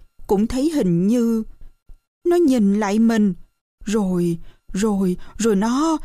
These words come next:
thúc thích, nó nhúc nhích. Rồi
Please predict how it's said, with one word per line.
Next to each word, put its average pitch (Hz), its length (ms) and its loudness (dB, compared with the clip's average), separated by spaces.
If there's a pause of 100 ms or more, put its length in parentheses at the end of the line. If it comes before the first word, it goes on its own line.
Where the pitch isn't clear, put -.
(140)
thúc 370 280 -2 (120)
thích, 381 160 -2 (840)
nó 262 160 2
nhúc 311 500 0
nhích. 311 200 2 (1120)
Rồi 196 400 0